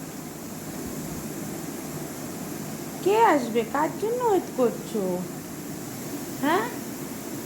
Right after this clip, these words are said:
তো পৌনে নটা থেকে ওয়েট করছিস, পাঁচ মিনিট ধরে দাঁড়িয়ে আছিস এখানে। কে আসবে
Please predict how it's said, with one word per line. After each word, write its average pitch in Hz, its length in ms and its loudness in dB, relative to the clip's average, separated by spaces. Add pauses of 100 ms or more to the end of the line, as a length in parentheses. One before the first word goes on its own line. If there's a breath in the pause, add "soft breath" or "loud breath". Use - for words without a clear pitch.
(440)
তো 254 60 -2 (100)
পৌনে 294 300 8
নটা 320 280 4
থেকে 330 200 4
ওয়েট 294 240 8 (100)
করছিস, 339 420 2 (220)
পাঁচ 285 180 6 (100)
মিনিট 294 300 8
ধরে 277 220 8
দাঁড়িয়ে 262 280 6
আছিস 294 280 -2
এখানে। 311 240 4 (4000)
কে 320 80 8 (120)
আসবে 349 220 2